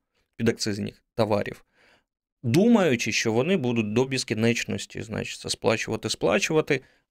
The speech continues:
в свою чергу закладати підвищення, е, підвищувати ціну на свої товари, а ми будемо їх платити. Ну, це ж межа колись настане.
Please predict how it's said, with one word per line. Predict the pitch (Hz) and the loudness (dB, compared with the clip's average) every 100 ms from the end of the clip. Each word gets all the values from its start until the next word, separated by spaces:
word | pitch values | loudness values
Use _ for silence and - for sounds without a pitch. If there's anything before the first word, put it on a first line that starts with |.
| _ | _
в | - | -8
свою | - 131 131 113 | -2 2 4 2
чергу | - 104 98 95 - - | 2 -2 -2 -6 -8 -4
закладати | 127 127 135 123 107 - | -2 0 2 2 2 -2
підвищення, | 101 110 113 110 - 107 107 104 | -6 -2 2 2 0 -4 -4 -4
е, | - 117 117 107 - - - 50 - - - - - - - - - _ _ | -4 -2 0 0 0 0 -2 -2 -2 -2 -4 -6 -8 -10 -12 -12 -18 _ _
підвищувати | 143 135 - 107 110 | 0 2 2 -2 -4
ціну | 113 - 123 104 | -4 -2 0 0
на | 107 107 104 | 0 0 0
свої | - 117 113 | 0 2 2
товари, | 139 185 240 214 - - - _ | 0 0 -2 -2 -8 -20 -20 _
а | 117 | 2
ми | 190 | 2
будемо | 160 139 147 | 0 -2 -2
їх | 139 | -4
платити. | - 131 98 - - _ _ | 0 -2 -2 -10 -18 _ _
Ну, | 123 | -2
це | 120 139 | 0 0
ж | 127 | 2
межа | 127 180 240 | 2 0 -2
колись | - 120 101 - _ _ | -2 0 0 -4 _ _
настане. | - 107 - 104 98 | -2 -2 0 -2 -4